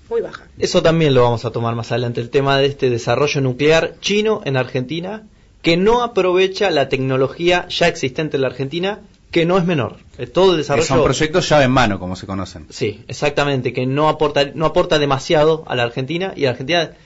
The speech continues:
Speaker 2: tiene mucho trayecto, eh, aunque no parezca, en lo que es el desarrollo de tecnología atómica.
Speaker 3: Sí, somos, somos, eh, tenemos, somos uno de los pocos países del mundo que tiene tecnología propia,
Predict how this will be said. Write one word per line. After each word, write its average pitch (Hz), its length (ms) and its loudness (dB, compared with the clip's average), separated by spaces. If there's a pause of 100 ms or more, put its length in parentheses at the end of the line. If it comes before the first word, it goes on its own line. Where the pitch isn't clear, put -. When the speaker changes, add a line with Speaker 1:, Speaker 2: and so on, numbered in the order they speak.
(100)
Speaker 2:
tiene 170 160 2
mucho 247 260 0
trayecto, 120 640 -4 (180)
eh, 113 200 -4
aunque 113 240 -4
no 143 140 0
parezca, 156 500 2 (200)
en 127 120 -4
lo 123 100 2
que 135 100 0
es 135 80 -2
el 131 80 -2
desarrollo 123 500 -2
de 117 120 0
tecnología 120 600 -2
atómica. 110 400 -4
Speaker 3:
Sí, 117 180 -4
somos, 127 280 -4
somos, 113 600 -4
eh, 85 420 -12
tenemos, 113 280 -8
somos 135 180 -6
uno 135 120 -2
de 123 40 0
los 110 100 -4
pocos 147 240 -2
países 135 220 0
del 123 140 0
mundo 143 240 -4
que 113 100 -4
tiene 117 160 -6
tecnología 98 480 -8
propia, 170 540 -2